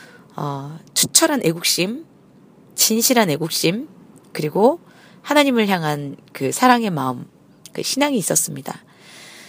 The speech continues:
뭐, 스스로 신앙인이나 크리스천이란 말을 또 굉장히 아끼셨다고 해요. 그래서 그 흔한 간증집이나 또 기도문을 찾기가 굉장히 어려웠는데요.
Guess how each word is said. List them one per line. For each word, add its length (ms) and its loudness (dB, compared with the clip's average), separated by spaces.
뭐, 160 -4
스스로 480 8
신앙인이나 1080 2
크리스천이란 920 2
말을 480 -4
또 240 -4
굉장히 640 -2
아끼셨다고 680 -2
해요. 400 -2
그래서 520 0
그 140 0
흔한 360 4
간증집이나 1000 -2
또 140 -4
기도문을 560 2
찾기가 400 -4
굉장히 420 -4
어려웠는데요. 920 -2